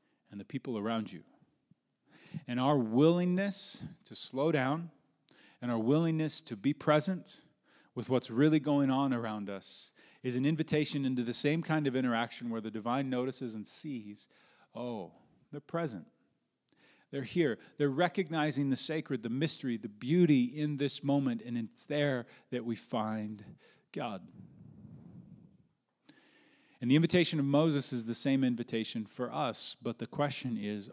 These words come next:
are we actually present? I love the way Lawrence Kushner,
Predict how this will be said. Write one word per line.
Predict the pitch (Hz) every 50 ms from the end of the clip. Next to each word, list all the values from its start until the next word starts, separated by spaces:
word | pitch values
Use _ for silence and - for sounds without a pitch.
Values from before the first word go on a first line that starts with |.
| -
are | - 110 113 117 123 131 135 135 135 139 120 - - -
we | 113 104 107 110 113 117 117 120 120 110 - _ _ _ _ _ _ _ _ _ _ _ _
actually | - 104 98 - - - - 107 101 95 95 95 95 95 92 - _ _ _ _ _
present? | - - - 95 101 - - - - _ - - - - _ _ _ _ _ _ _ _ _ _ _ _ _ _ _ _ _ - _ _ _ _ _ _ _ _ _ _
I | -
love | 131 151 165
the | 160 175
way | 151 156 147 143 143 139
Lawrence | 143 139 139 147 143 135 123 - - - - - -
Kushner, | - - 139 - - 123 110 95 98